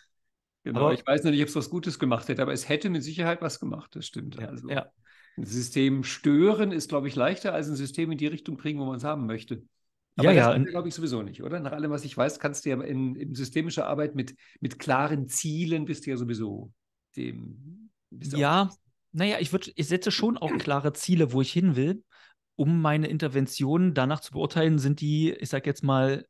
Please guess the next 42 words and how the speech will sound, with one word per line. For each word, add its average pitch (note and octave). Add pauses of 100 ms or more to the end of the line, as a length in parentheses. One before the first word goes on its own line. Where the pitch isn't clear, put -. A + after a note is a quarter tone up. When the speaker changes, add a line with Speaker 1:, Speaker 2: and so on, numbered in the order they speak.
Speaker 2:
also C3
in C3+
diesem D3+
Sinne, D3
in, C3
im B2+
Sinne C3+
meiner C3
Zieldefinition D#3+
erfolgreich D3
oder C3+
nicht D3
erfolgreich. B2 (760)
So -
formuliere G#2
ich's G2
mal. G2 (880)
Also B2+
ich C3
setze D#3
schon A#3
eine F#3+
klare A#2+
Zielsetzung, A2+
ne? F3
Wenn D3+
ich D3
zum C#3
Beispiel C3
sage, B2
ich D3
möchte, C#3+
ähm, C3 (360)
ähm, B2
ein, A#2
ein -
Team E3+
agil, F3
also B2+
Speaker 1:
Mhm. B2+
Speaker 2:
selbstorganisiert F#3
gestalten, F#3